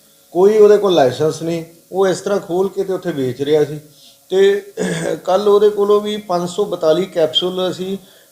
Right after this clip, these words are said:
ਪ੍ਰੀਗੈਬਾਬਲਿਨ ਔਰ ਦੋ ਲਾਈਟਰ, ਦੋ ਪੰਨੀਆਂ, ਯਾਨੀ ਕਿ ਉਹ ਅੰਦਰ ਬਿਠਾਇਆ ਹੀ, ਮਤਲਬ ਜਿਹੜਾ ਵੀ ਕੋਈ ਕਸਟਮਰ ਹੈ ਉੱਥੇ ਹੀ ਪਿਆਈ ਜਾ ਰਿਹਾ ਸੀ, ਉੱਥੇ ਹੀ ਸਾਰਾ ਕੁਛ ਇਹ ਕਰ ਰਿਹਾ ਸੀ। ਅਸੀਂ ਉਹਦੇ ਤੇ ਵੀ ਕੇਸ ਕੱਲ੍ਹ ਰਜਿਸਟਰਡ ਕਰਕੇ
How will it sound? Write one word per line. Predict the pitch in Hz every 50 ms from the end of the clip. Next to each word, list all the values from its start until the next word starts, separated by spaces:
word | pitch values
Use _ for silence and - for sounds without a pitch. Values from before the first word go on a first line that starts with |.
| _
ਪ੍ਰੀਗੈਬਾਬਲਿਨ | - 180 196 202 185 165 170 160 151 165 170 170 165 175 190 190 190 202 190 -
ਔਰ | - - 175 175 175
ਦੋ | 139 123 120 147 156 175 190 196
ਲਾਈਟਰ, | 175 165 160 160 160 160 - 185 180 160
ਦੋ | 147 151 165 170 185 185
ਪੰਨੀਆਂ, | 185 - 165 151 156 165 165 170 165 165 160
ਯਾਨੀ | 156 156 165 180 180 196
ਕਿ | 180 202
ਉਹ | 202 202 190
ਅੰਦਰ | 190 185 180 208 196
ਬਿਠਾਇਆ | 190 202 190 - 180 175 175 185 185 185 185
ਹੀ, | 190 185 190 202 214 208 - - _ _ _ _ _ _ _ _ _ _ _ _ _ 165
ਮਤਲਬ | 165 165 175 180 190 190 185 185 185 190 196 196 202 202 - - 175 156
ਜਿਹੜਾ | 156 170 180 190
ਵੀ | 190 190
ਕੋਈ | 185 190 180 175
ਕਸਟਮਰ | - 160 - - 185 190
ਹੈ | 190
ਉੱਥੇ | 196 185 190 - 196
ਹੀ | 208
ਪਿਆਈ | 208 190 165 147 151
ਜਾ | 151 151 165 170 170
ਰਿਹਾ | 175 180 180
ਸੀ, | 160 170 190
ਉੱਥੇ | 180 170 175 - 180
ਹੀ | 175
ਸਾਰਾ | 175 170 156 156 156
ਕੁਛ | 147 156 147 147
ਇਹ | 156 151
ਕਰ | 147 143 120 104
ਰਿਹਾ | 104 113 107 104
ਸੀ। | 101 - - _ _ _ _ _ _ _ - -
ਅਸੀਂ | 165 151 190 196
ਉਹਦੇ | 190 190 190 208
ਤੇ | 208 208 202 202
ਵੀ | 208 202
ਕੇਸ | 175 185 165 165 151 156
ਕੱਲ੍ਹ | - 175 175 175 180
ਰਜਿਸਟਰਡ | 170 160 147 139 139 131 - 156 151
ਕਰਕੇ | 147 147 156 139 139 - - 165 190 190 156